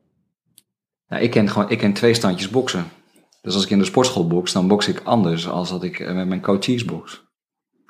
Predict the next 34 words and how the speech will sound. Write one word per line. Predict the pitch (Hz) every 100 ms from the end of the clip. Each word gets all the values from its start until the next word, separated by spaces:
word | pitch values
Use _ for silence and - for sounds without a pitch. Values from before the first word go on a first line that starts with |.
| _ _ _ _ -
Als | -
ik |
in | 98
de |
sportschool | - 131 127
boks, | 87 85
dan | -
ben | 90
ik | 85
gewoon | - 95 92
aan, | 95 98
aan, | 98
dan | 98
ben | 92 98
ik |
gewoon | - 101
aan |
het | 101
boksen. | 101 110
Ben | 87
ik | 82
gewoon | 95
lekker | 95 95
aan | 92
het | 92 90
werk. | 104 85 80
Ben | 85
ik | 80
aan |
het | 82
sparren | - 98 92 92
en | 90
dan, | 87 85 85
eh, | 85